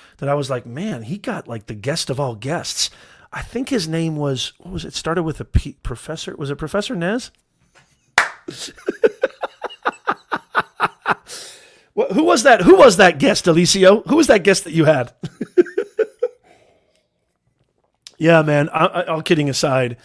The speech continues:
uh, Alicio, it's so great to see you, man. Um, this is a consummate professional, and I love his vibe. I love his energy. I've been checking out his getting rid of the dad bod videos on Facebook. You know, I don't always comment, and this is a good,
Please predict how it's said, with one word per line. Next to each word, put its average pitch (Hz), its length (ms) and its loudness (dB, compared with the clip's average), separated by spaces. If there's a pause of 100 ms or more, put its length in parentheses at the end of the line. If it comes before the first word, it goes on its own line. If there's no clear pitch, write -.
(520)
uh, 147 280 0
Alicio, 156 920 2
it's 151 160 -4
so 190 220 0
great 170 220 0
to 151 60 -6
see 156 200 -4
you, 135 140 -6
man. 123 280 -4 (100)
Um, 123 520 -6
this 160 240 -2
is 170 120 -4
a 147 140 0
consummate 156 540 -4
professional, 120 600 -8 (760)
and 139 120 -4
I 143 80 2
love 147 280 2
his 135 180 -6
vibe. 120 320 0
I 120 40 -2
love 135 200 0
his 135 220 -2
energy. 123 380 -6
I've 120 80 -4
been 127 80 -6
checking 143 300 -6
out 127 120 -4
his 123 240 -4 (300)
getting 156 260 2
rid 147 140 0
of 135 80 -2
the 127 80 -4
dad 143 360 2
bod 139 300 2
videos 143 420 0
on 123 120 -4
Facebook. 135 600 -4 (280)
You 214 100 -2
know, 208 100 2
I 202 60 2
don't 254 140 4
always 269 280 0
comment, 214 540 -2 (260)
and 196 140 2
this 277 140 2
is 269 100 0
a 254 60 0
good, 226 240 0